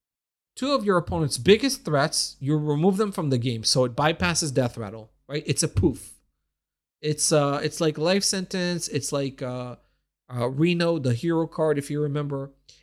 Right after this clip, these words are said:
It means that the Death Rattles don't trigger. Resurrection effects don't work. They don't go into the graveyard, the minions that you killed.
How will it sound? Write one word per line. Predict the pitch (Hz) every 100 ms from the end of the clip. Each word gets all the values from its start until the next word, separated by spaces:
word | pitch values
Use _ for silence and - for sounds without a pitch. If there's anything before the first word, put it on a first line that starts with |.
| -
It | 143 151
means | 220 226 180
that | 165 151 - _ _ _
the | 139
Death | 131 196 214
Rattles | 233 220 190
don't | 175 175
trigger. | - 131 113 107 107 _ _ _ 147
Resurrection | 185 226 226 220 208 -
effects | 185 - 170 -
don't | 160 147
work. | 143 139 139
They | 139
don't | 127 175 202
go | 202 190
into | 160 156
the | 123
graveyard, | 143 135 120 117 107
the | 117
minions | 127 127
that | 110 113
you | 120
killed. | - 123 101 -